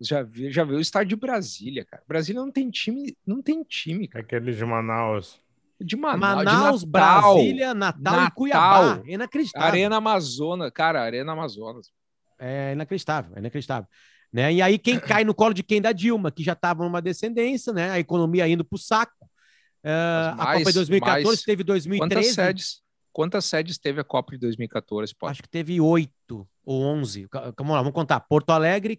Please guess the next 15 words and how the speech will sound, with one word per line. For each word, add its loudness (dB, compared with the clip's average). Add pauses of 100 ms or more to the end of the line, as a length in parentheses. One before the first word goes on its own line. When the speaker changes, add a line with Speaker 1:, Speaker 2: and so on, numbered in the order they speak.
Speaker 3:
Curitiba, -4 (220)
São -4
Paulo, 0
Rio, 0 (280)
Minas 0
Gerais, -4
Fortaleza, 0 (420)
Salvador, 2
Recife, -2 (1080)
Natal, 2 (640)
Manaus, -2 (1400)
Speaker 2:
Cuiabá. 0
Speaker 3:
Brasília -2
e -2
Cuiabá, 0